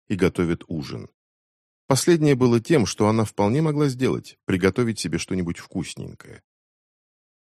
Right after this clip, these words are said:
Лайза посмотрела на часы, скоро четыре.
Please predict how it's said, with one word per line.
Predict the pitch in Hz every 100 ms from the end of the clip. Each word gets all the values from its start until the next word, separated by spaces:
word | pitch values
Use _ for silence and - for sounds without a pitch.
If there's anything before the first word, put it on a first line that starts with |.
| -
Лайза | 135 160 151
посмотрела | 131 120 110 113 127 123
на | 117
часы, | 107 - 64 - _ -
скоро | - 101 101
четыре. | - 101 71 67